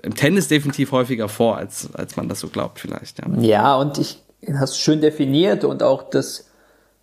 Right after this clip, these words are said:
Speaker 2: wenn man den Begriff Coach nutzt, fällt ja vielleicht auch noch ein bisschen mehr drunter, als nur zu sagen,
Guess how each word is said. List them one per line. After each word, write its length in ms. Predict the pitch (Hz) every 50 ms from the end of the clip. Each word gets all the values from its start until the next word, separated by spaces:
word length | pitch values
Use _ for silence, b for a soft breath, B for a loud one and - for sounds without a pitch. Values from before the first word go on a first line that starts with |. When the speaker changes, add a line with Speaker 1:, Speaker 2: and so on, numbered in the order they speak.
| b _ -
Speaker 2:
wenn 120 | - 131
man 140 | 131 131 127
den 240 | 127 123 127 127 127
Begriff 340 | 135 135 - 151 151 151 -
Coach 380 | - 139 139 170 165 - -
nutzt, 420 | 151 156 165 165 - - - - - -
fällt 240 | - 135 139 147 147
ja 120 | 151 139 139
vielleicht 500 | - - 135 123 123 123 131 - - -
auch 160 | 131 127 127
noch 140 | 135 127 143
ein 60 | 139
bisschen 300 | 135 - - 143 127 123
mehr 200 | 131 131 143 147
drunter, 440 | 151 - 143 143 147 143 139 127 -
als 240 | - 123 123 -
nur 420 | 135 135 139 143 143 143 143 B B B B B B B B B B
zu 160 | - - 147
sagen, 560 | 135 120 135 131 131 139 139 139 147 143 135